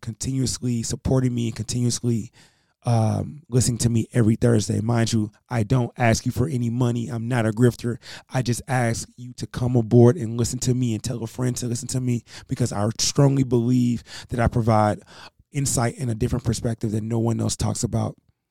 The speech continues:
Whether I'm right or wrong, I never lie to you, and I always tell you the truth.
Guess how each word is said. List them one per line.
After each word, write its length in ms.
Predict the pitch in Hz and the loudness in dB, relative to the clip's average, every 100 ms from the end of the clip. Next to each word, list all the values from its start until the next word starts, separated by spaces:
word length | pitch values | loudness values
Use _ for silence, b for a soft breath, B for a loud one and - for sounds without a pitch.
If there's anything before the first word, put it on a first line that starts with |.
| _ | _
Whether 240 | - 139 123 | 0 2 2
I'm 120 | 110 | 2
right 200 | 117 143 | 2 4
or 80 | 147 | 4
wrong, 460 | 143 123 110 107 - - _ _ _ _ | 4 4 2 -2 -8 -20 _ _ _ _
I 80 | 113 | -4
never 240 | 110 110 | 0 2
lie 200 | 113 113 | 2 2
to 120 | - | 0
you, 120 | 104 | -2
and 100 | 104 | -2
I 40 | 107 | -6
always 380 | - 117 113 - | -2 2 2 0
tell 180 | - | -2
you 140 | 113 110 | 0 0
the 120 | 107 | 0
truth. 360 | - 123 104 | 0 0 -2